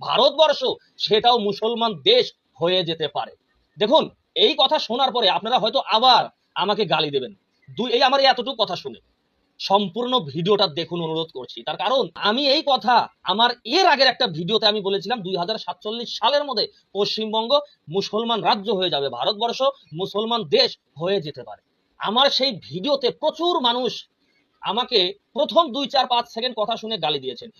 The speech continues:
অনেকে যারা পুরো ভিডিও দেখেছেন তারা সহমত পোষণ করেছে,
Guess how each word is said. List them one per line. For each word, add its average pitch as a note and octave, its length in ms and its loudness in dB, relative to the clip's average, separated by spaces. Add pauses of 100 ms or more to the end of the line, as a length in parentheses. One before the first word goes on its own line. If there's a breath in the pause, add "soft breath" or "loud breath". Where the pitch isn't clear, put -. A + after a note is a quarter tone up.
(180)
অনেকে B3 280 0
যারা G#3 260 2
পুরো A3+ 160 -4 (120)
ভিডিও E3+ 280 -8
দেখেছেন G3+ 340 -4
তারা G3 220 -4
সহমত G#3+ 340 -4
পোষণ E3 340 -10
করেছে, B2+ 240 -12